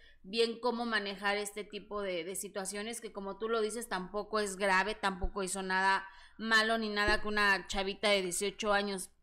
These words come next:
pueda hacer, la verdad. Entonces yo creo que, que sí, obviamente, eh, fue un golpe duro para ella porque está muy jovencita, no supo cómo reaccionar ante esto, así que ella decidió compartirlo a través de las redes,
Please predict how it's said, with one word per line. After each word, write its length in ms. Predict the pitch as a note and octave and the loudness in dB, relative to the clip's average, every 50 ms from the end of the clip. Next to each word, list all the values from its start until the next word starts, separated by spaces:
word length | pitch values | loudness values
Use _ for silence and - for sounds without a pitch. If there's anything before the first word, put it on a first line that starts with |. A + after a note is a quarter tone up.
| _ _ _ | _ _ _
pueda 280 | - G#3 G#3 G#3 G3+ G#3 | 0 2 4 4 4 4
hacer, 400 | G3+ - - A3+ G#3+ A3+ C4+ G#4+ - - - - _ _ - - | 2 0 2 2 2 2 2 0 -4 -8 -18 -20 _ _ -20 -10
la 220 | - F#3+ G3+ G3+ G3+ | -4 0 0 2 2
verdad. 440 | G#3 G3+ G3+ G3 G3+ G#3 B3+ D#4 E4+ - - - - | 2 2 2 2 2 2 2 2 2 -2 -6 -12 -10
Entonces 680 | - G#3+ G#3 F#3 - G#3+ G#3+ F#3+ G3 A3+ A3+ G#3+ G3+ | -8 -8 -6 -2 -2 -2 0 0 2 2 2 2 2
yo 160 | G#3+ A3+ A3 | 2 0 2
creo 200 | A3+ A3+ A3+ A3 | 2 0 0 0
que, 300 | A3+ B3 B3 A#3 A3+ G#3+ - | 2 2 2 2 2 0 -2
que 140 | - G#3 F#3+ | -4 -4 -4
sí, 240 | - - A3 A3 | -2 0 2 2
obviamente, 1080 | A3 A3 G#3+ A3 A3 G#3+ G#3+ G#3 G3 - A3+ A3+ A3+ A3 G#3+ G3 - - G3 G3 F#3+ F#3+ | 4 4 4 2 0 0 -2 -4 -2 0 2 2 4 2 2 0 -2 -2 -2 -2 -2 -4
eh, 40 | F#3 | -4
fue 160 | - G#3+ A3 | -4 -2 -2
un 140 | A3 A3 G#3+ | -2 0 2
golpe 260 | A3+ A3 G#3+ A3 A3 | 2 2 2 2 0
duro 280 | G#3 G#3 G#3 G#3+ G#3+ G#3+ | 0 2 2 2 0 0
para 240 | G#3+ G#3 G3+ G3+ G3 | 0 0 0 0 0
ella 260 | G3+ G3+ G#3 B3+ B3+ | 0 0 -2 -4 -4
porque 160 | C#4 B3+ G#3+ | -4 -6 -8
está 160 | G#3 - - | -8 -4 -2
muy 160 | B3+ C4+ D4+ D#4+ | -2 0 -2 -2
jovencita, 580 | - E4 C#4+ A#3 G3+ F#3+ - C4+ - - G#3+ | -2 -2 -2 -4 -4 -6 -8 -6 -4 -4 -2
no 160 | G#3 G#3+ A3+ | -2 -2 -2
supo 320 | A3 - C4+ A3+ - B3+ - | -2 -4 -6 -6 -8 -6 -4
cómo 400 | - B3 A#3 A#3+ B3+ C4 B3+ B3+ - - - - _ | -2 -2 0 0 0 0 -2 -4 -8 -16 -20 -18 _
reaccionar 600 | - F3 G3+ G#3+ G3 - - A3 A3 G#3+ G#3+ G#3+ | -4 0 2 2 2 0 -2 -2 0 2 4 4
ante 360 | A3+ A#3 A3+ A3 A3+ G#3 G#3 G#3+ | 4 4 2 0 0 0 0 0
esto, 180 | G#3+ - - B3+ | -2 0 0 0
así 220 | A#3 G#3+ - G#3+ | 0 0 -2 -4
que 160 | - A3+ A3 | -2 0 0
ella 220 | A3 G#3+ A3 A3 G#3+ | 2 2 2 2 2
decidió 500 | G#3 G3 - G#3+ G3+ F3 A3 A3+ A#3 A#3+ | 0 -2 -4 -6 -6 -2 0 0 0 2
compartirlo 800 | C#4 C#4 B3+ C#4 C4 B3+ B3 - C4+ A#3+ G3 A3+ A#3 B3 B3 - - - - - - | 0 2 4 4 4 2 2 0 -2 -2 0 0 0 0 -2 -4 -10 -16 -14 -6 -6
a 120 | F#3+ F#3+ | -4 0
través 300 | - G3+ G3+ G3+ G#3 G3 G3+ | 2 2 4 4 2 2 2
de 80 | G#3+ | 2
las 180 | G#3+ G#3+ G#3 G#3+ | 4 4 4 4
redes, 460 | G#3+ A3 G#3+ A3 A3+ A3 - - | 4 2 2 2 0 -2 -4 -6